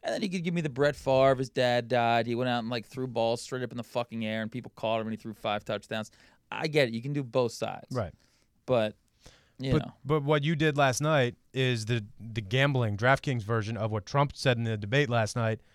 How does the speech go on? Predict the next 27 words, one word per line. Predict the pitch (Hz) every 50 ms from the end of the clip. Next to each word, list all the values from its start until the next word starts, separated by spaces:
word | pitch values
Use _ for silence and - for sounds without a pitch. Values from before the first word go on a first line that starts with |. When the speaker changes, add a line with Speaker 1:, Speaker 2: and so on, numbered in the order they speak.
| _ _ _ _ _ _
Speaker 2:
when | 135
he | 131
said | - -
the | 117 113
housing | 117 135 143 131 139 131
crisis | - 139 127 120 113 127 117 104
of | 117 110
oh | 123 120
six. | 110 - - 196 190 165 151 - - - - _ _ _ _ _ _ _ _ _ _
You | - 131
know, | 117
Hillary | 117 131 135 135 131
said | - 143 135
what | 131
a | 123
terrible | - 143 135 120 123
thing | - 151 165
it | 175 143
was, | 123 120 113
and | 120 -
Trump | 139 139 135
said, | - 143 127 110 101
"Yeah, | 120 135 127
that's | 98 123 131 - -
when | 143 131
you | 117 110
buy." | 95 120 139 180 156 104 92 95